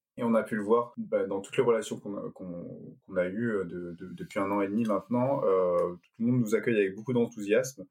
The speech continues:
nous ouvre ses portes, nous prennent du temps pour nous, parce qu'ils savent que nous, on en prend pour, euh, pour mener à bien notre projet. Enfin, faut savoir que du coup, au sein de l'asso, on a,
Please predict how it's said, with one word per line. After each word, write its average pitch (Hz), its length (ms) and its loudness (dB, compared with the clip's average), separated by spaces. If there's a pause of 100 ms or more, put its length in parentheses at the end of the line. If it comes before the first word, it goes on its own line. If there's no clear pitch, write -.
nous 117 120 -4
ouvre 120 120 2
ses 110 180 0
portes, 120 300 2
nous 104 80 -2
prennent 123 220 0
du 120 120 0
temps 120 140 2
pour 110 180 -2
nous, 127 300 2
parce 107 120 -4
qu'ils - 100 -8
savent 123 160 -2
que 113 100 -2
nous, 120 180 4
on 107 60 2
en 101 80 4
prend 117 240 -2
pour, 95 320 0
euh, 87 220 0
pour 101 100 -6
mener 101 160 -2
à 101 60 2
bien 101 160 -4
notre 98 180 -4
projet. 107 420 -2
Enfin, 92 240 -6
faut 104 60 -10
savoir 113 320 2
que - 100 -6
du 92 140 -8
coup, 117 160 -8
au 107 60 -6
sein 107 140 -6
de 101 40 -4
l'asso, 98 260 0
on 120 260 0
a, 87 280 -4